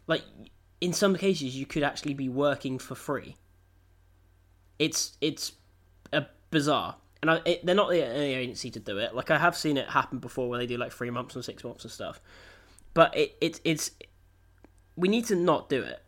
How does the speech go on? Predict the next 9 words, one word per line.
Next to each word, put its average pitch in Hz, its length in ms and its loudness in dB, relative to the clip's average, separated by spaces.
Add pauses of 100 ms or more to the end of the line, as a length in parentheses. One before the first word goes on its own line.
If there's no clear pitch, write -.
(200)
basically. - 580 -6 (880)
And 170 100 4
I'll 180 60 8
explain 220 220 4
to 196 120 4
you 160 60 8
why. 151 400 4 (1900)
Recruiters 220 540 2
have 131 420 0